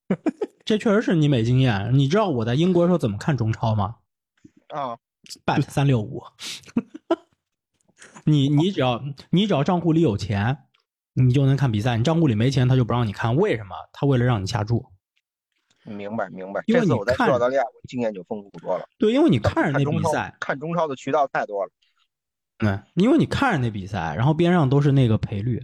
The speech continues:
Speaker 1: 哎，你就，
Speaker 2: 嗯。
Speaker 1: 你就可能手会痒。他，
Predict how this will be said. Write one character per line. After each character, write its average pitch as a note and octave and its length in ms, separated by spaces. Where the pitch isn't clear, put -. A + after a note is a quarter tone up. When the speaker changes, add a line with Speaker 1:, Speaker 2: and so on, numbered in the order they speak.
Speaker 1:
哎， - 240
你 A#2 120
就， B2+ 140
Speaker 2:
嗯。 G2+ 160
Speaker 1:
你 A2+ 140
就 B2 100
可 - 140
能 B2 100
手 - 160
会 A#2 160
痒。 G2+ 160
他， F#3 120